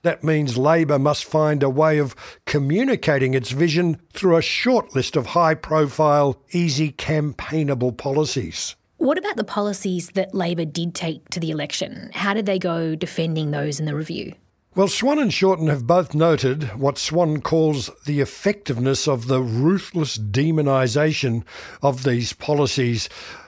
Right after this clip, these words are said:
Speaker 1: They point particularly to the sixty million dollar advertising spree by Clive Palmer, who Swan calls a single plutocrat, which is <laughs> interesting. Labor, in fact, was outspent six to one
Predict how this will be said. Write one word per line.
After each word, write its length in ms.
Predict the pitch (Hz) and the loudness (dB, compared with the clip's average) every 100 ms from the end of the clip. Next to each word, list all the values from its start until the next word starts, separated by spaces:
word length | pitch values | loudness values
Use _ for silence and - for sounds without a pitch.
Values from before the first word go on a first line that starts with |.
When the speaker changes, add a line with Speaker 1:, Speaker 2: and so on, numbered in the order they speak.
| _ | _
Speaker 1:
They 160 | 120 135 | 0 0
point 300 | - 156 123 | 2 0 2
particularly 500 | 131 - 156 151 135 | -4 -2 -2 2 0
to 140 | 151 | 0
the 120 | 127 123 | -2 -2
sixty 580 | - 208 - - 156 | -2 -4 -4 -2 0
million 520 | 131 143 185 165 139 131 | 2 2 2 2 0 2
dollar 320 | 147 143 - | 2 2 2
advertising 800 | 170 147 151 - 160 160 139 139 | -2 0 -4 0 2 2 2 -2
spree 420 | 123 - 165 170 156 | -4 -4 0 0 2
by 240 | 147 139 | 2 0
Clive 580 | 139 - 165 156 131 - | -2 0 2 2 -2 0
Palmer, 440 | 156 160 180 202 - - - - | 2 4 2 0 -4 -18 -18 -6
who 200 | 160 160 | 0 0
Swan 460 | - 135 190 202 143 | 0 2 2 2 0
calls 460 | - 147 151 135 - | 2 4 4 0 -2
a 80 | 147 | -2
single 640 | - - 196 185 151 127 117 - | -2 -2 0 2 2 2 -2 -10
plutocrat, 760 | - 180 - 110 - 143 160 | -2 -2 -2 -4 -2 -2 -2
which 240 | 135 131 - | -6 -4 -4
is 180 | 131 185 | -4 -4
<laughs> 0 | |
interesting. 500 | 139 127 - 160 156 - - - _ 139 | -4 -4 -2 -2 -4 -10 -20 -20 _ 2
Labor, 360 | 202 269 262 | 4 4 2
in 140 | 170 151 | 2 0
fact, 440 | - 196 147 - | 2 2 2 -2
was 180 | 147 143 | 0 2
outspent 760 | 180 190 - - 190 123 - - - | 2 0 -4 -2 -2 -2 -6 -12 -12
six 400 | - 220 - - | -4 -4 -4 -4
to 140 | 165 | -2
one 540 | 127 165 175 131 127 | 2 2 4 2 -2